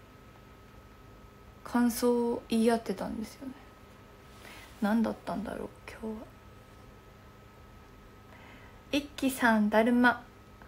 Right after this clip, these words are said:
こうさん、ギザギザビート。ゆうすけさん、ギザギザビート。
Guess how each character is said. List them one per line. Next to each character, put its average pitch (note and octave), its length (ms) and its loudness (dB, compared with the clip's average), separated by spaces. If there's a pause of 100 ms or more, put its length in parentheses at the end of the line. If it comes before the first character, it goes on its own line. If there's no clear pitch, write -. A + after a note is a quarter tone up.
(120)
こ D#4+ 180 6
う D4 80 8
さ A3+ 180 2 (180)
ん、 - 20 -6
ギ A#3+ 140 2
ザ B3+ 100 2
ギ B3+ 160 0
ザ B3+ 140 0
ビ B3+ 160 -2
ー B3 40 -6
ト。 - 180 -8 (360)
ゆ C4+ 160 2
う C4 60 2
す C4 120 -8
け A3 120 -4
さ G#3+ 160 -4
ん、 G3+ 120 -2
ギ A3 100 -4
ザ B3 120 -2
ギ B3+ 160 -6
ザ B3 140 -2
ビ B3 160 -6
ー - 20 -10
ト。 - 140 -12